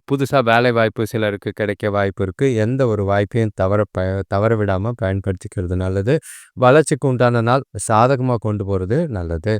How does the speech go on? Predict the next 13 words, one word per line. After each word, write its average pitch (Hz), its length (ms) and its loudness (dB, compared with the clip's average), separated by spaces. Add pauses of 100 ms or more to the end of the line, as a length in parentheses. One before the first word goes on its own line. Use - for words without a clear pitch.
(560)
கணவன் 143 300 4
மனைவிக்குள்ள 113 440 0
பார்த்தீங்கன்னா, 104 520 0
தொண-, 113 400 -4
தொணை 123 220 2
கூட 123 200 0 (100)
பேசி 120 360 2
நல்ல 110 320 0
ஒரு, 107 200 0 (340)
ஆ, 107 180 -2
மகிழ்ச்சியான 123 600 0 (220)
விஷயங்கள்லாம் 113 720 0
பரிமாறிக்கிற 107 600 2